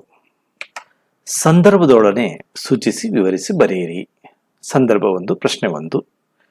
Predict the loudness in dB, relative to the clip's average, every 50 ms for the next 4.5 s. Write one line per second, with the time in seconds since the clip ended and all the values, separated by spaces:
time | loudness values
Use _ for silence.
0 | _ _ _ _ _ _ _ _ 2 6 6 6 6 6 4 2 4 6 6 4
1 | 4 4 4 2 4 4 4 4 2 2 4 4 4 4 2 -4 -8 _ _ _
2 | -20 -20 -20 _ _ -10 -4 -2 0 0 0 0 0 0 0 -2 -2 0 0 0
3 | 2 2 0 0 -2 -4 -6 -2 -2 -2 -2 -4 -10 _ _ _ _ _ _ _
4 | _ _ 2 2 2 2 0 -4 -6 -10